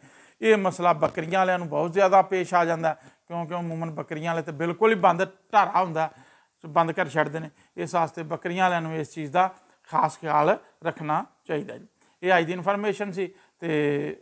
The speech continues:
ਦੁਆ ਗੋ ਹਾਂ ਕਿ ਅੱਲਾਹ ਪਾਕ ਆਸਾਨੀਆਂ ਪੈਦਾ ਫਰਮਾਏ ਤੇ ਤੁਹਾਨੂੰ, ਸਾਨੂੰ ਤੇ ਸਭ ਨੂੰ ਤੇ ਸਾਡੇ ਜਾਨਵਰਾਂ ਨੂੰ ਇਹ ਸਰਦੀ ਦੀ ਲਹਿਰ ਤੋਂ ਮਹਿਫੂਜ਼ ਰੱਖੇ ਤੇ ਕਰਮ ਫਜ਼ਲ ਖੈਰ ਫਰਮਾਏ।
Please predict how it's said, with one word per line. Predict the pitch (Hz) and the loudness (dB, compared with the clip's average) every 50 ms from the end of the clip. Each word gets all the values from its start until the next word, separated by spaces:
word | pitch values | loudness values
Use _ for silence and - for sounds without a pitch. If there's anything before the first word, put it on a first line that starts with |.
| - - - | -16 -18 -14
ਦੁਆ | 170 143 156 156 156 | -4 2 4 6 6
ਗੋ | 156 160 190 196 190 | 4 2 0 -2 -2
ਹਾਂ | 170 | -4
ਕਿ | - - _ _ _ _ - 160 - - 170 | -4 -8 _ _ _ _ -12 -10 -8 -6 -4
ਅੱਲਾਹ | 156 147 147 | -2 -2 -2
ਪਾਕ | 147 - 156 147 143 - - | -2 -2 -2 -2 -2 -4 -6
ਆਸਾਨੀਆਂ | 160 156 156 151 - - 156 156 170 196 202 | -8 -8 -8 -6 -4 -4 -4 -4 -4 -4 -2
ਪੈਦਾ | 170 208 190 196 185 | -2 0 0 0 0
ਫਰਮਾਏ | 170 175 175 170 165 160 156 - _ _ _ _ _ _ | 0 -2 -4 -2 -2 -4 -4 -6 _ _ _ _ _ _
ਤੇ | - 165 165 160 160 160 160 - - - _ _ _ _ | -6 -4 -2 -2 -2 -4 -6 -8 -12 -16 _ _ _ _
ਤੁਹਾਨੂੰ, | _ _ _ _ _ - 180 175 160 151 151 165 175 156 | _ _ _ _ _ 0 4 4 4 4 2 -4 -6 -4
ਸਾਨੂੰ | 143 170 165 156 156 160 165 156 | -2 -2 -2 -2 -2 -6 -8 -8
ਤੇ | 170 175 160 123 - _ _ _ _ - | -8 -8 -8 -10 -12 _ _ _ _ -20
ਸਭ | - - 190 196 208 185 196 | -10 -2 0 0 0 0 -2
ਨੂੰ | 196 185 170 | -6 -8 -10
ਤੇ | 165 151 | -12 -10
ਸਾਡੇ | 147 160 160 156 160 156 | -10 -8 -8 -8 -10 -12
ਜਾਨਵਰਾਂ | 151 156 156 156 151 156 160 156 | -12 -12 -12 -12 -10 -10 -10 -10
ਨੂੰ | 156 151 147 _ _ _ _ _ _ - | -12 -14 -18 _ _ _ _ _ _ -12
ਇਹ | 170 156 | -12 -10
ਸਰਦੀ | - - 165 147 135 147 165 | -6 -6 -6 -6 -6 -8 -8
ਦੀ | 143 165 160 | -8 -6 -6
ਲਹਿਰ | 156 156 151 156 147 | -4 -2 -2 -2 -4
ਤੋਂ | - 170 160 | -6 -8 -10
ਮਹਿਫੂਜ਼ | 151 147 135 - 156 160 180 185 233 | -10 -10 -10 -12 -12 -10 -8 -4 -2
ਰੱਖੇ | 254 226 - - 196 185 170 - _ _ _ _ _ _ _ _ _ | -2 -2 -2 -2 -4 -4 -4 -8 _ _ _ _ _ _ _ _ _
ਤੇ | 165 160 151 | -6 -6 -6
ਕਰਮ | - - 160 156 151 | -4 -4 -4 -4 -2
ਫਜ਼ਲ | 131 147 147 156 147 | -4 -4 -4 -4 -4
ਖੈਰ | 135 - 160 156 165 | -2 2 2 2 2
ਫਰਮਾਏ। | 180 165 196 202 196 190 180 | 2 0 -4 -2 -2 -2 -2